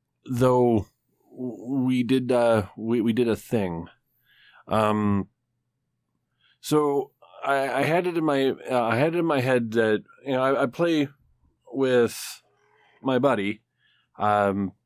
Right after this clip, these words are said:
most, you know, um, most mornings and evenings, right? You know, b-, you know, before and after his, you know, his shift, I'll,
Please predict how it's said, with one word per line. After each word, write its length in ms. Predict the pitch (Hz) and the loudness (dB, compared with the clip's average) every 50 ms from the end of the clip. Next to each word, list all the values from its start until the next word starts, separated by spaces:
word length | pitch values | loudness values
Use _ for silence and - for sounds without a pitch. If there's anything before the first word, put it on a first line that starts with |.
| - - _ _ _ _ _ _ _ _ - | -20 -20 _ _ _ _ _ _ _ _ -4
most, 360 | 139 135 127 127 127 117 113 | 0 0 2 2 0 -2 -4
you 140 | 117 131 117 | -2 0 0
know, 360 | 113 110 107 101 92 95 - - | 2 2 0 0 -2 -6 -10 -8
um, 540 | 113 113 107 104 101 110 117 113 - - - - - | -4 -2 0 0 0 0 -2 -6 -10 -20 -20 -20 -10
most 340 | 120 143 135 135 131 120 - _ _ _ _ _ _ - | -6 -2 -2 0 -2 -2 -6 _ _ _ _ _ _ -2
mornings 540 | 120 120 123 123 120 117 113 113 110 101 | 0 2 2 2 0 0 -2 -2 -2 -4
and 120 | 98 98 104 | -2 -2 0
evenings, 580 | 110 107 101 95 95 87 85 85 85 85 - | 0 0 -2 -2 -4 -6 -6 -6 -8 -8 -6
right? 260 | 95 92 92 90 95 - | -4 -4 -2 -4 -4 -6
You 160 | - 107 104 104 | -6 -6 -4 -4
know, 140 | 98 95 | -4 -4
b-, 220 | 95 98 101 101 101 - | -4 -8 -10 -12 -12 -12
you 140 | - 98 104 | -10 -6 -6
know, 80 | 98 95 | -4 -4
before 400 | 92 90 - - 107 107 104 101 | -6 -6 -4 -2 0 0 0 0
and 80 | 98 | 0
after 260 | 98 95 98 95 95 92 | 0 0 0 -2 -2 -4
his, 400 | 98 98 92 90 85 - - - | -2 -2 -4 -4 -6 -10 -10 -10
you 180 | 92 104 101 | -8 -6 -4
know, 80 | 95 90 | -4 -2
his 180 | 98 95 90 | -2 -4 -4
shift, 360 | - - - - 190 - - - | -4 -2 -2 -2 -2 -2 -4 -8
I'll, 200 | 180 92 92 | -8 -8 -8